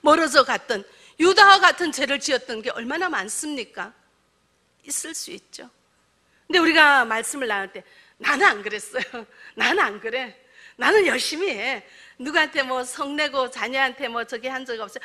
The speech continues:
아, 나는 얼마나 교양 있게 아이를 잘 키우는데.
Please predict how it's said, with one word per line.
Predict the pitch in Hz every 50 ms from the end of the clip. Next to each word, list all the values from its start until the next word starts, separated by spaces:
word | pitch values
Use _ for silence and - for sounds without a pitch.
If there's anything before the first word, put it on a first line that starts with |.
| - - -
아, | - 247 285 262 262
나는 | 220 233 294 320 330 269
얼마나 | 202 202 226 254 302 330 339 330
교양 | - - 220 220 240 254
있게 | 269 254 - 254
아이를 | - 214 208 226 208 208 208
잘 | - 190 196 190
키우는데. | - - 247 220 202 196 190 175 202 214 247